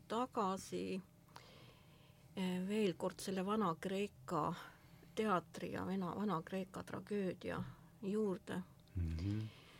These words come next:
Speaker 1: Ja, ja siin võib-olla sellepärast, et nagu ma enne ütlesin, et, et see, see Wagner ja siis see antiik tragöödia köitis mind juba tõesti väga ammu.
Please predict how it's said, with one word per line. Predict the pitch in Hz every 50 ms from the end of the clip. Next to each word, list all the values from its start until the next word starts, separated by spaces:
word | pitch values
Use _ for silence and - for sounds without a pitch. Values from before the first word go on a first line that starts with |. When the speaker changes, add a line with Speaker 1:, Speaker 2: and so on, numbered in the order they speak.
| - - - - - - - - -
Speaker 1:
Ja, | - 196 196 196 196 196 190 190 190 190 190 190
ja | 196 190 190 190
siin | - 220 220 226 214 208 - - - - - - - - - - - - - - - - - - - - - - - - - - - - - - - - - -
võib-olla | 214 208 214 220
sellepärast, | - 226 208 185 - - - - 180 180 180 - - -
et | 196 - -
nagu | 175 185 180
ma | 180 165 175
enne | 202 220 202 196 190
ütlesin, | 214 220 - - - 196 165 170
et, | 165 165 - - - - - -
et | - 180 -
see, | - 185 180 - - - -
see | 196 - - 175 170 - 151 - 202
Wagner | 202 202 190 185 - - 180 -
ja | - 180
siis | - - 185 - -
see | - 170
antiik | 170 185 180 - 202 185 185 - - - - - - - - - - - - - - - - - - - - - - 170
tragöödia | - - 175 - 190 185 185 180 175 175
köitis | - 190 185 185 - -
mind | 190 175 180
juba | 196 196 196
tõesti | - - 185 190 - - - -
väga | - - - 190
ammu. | 202 214 185 180 190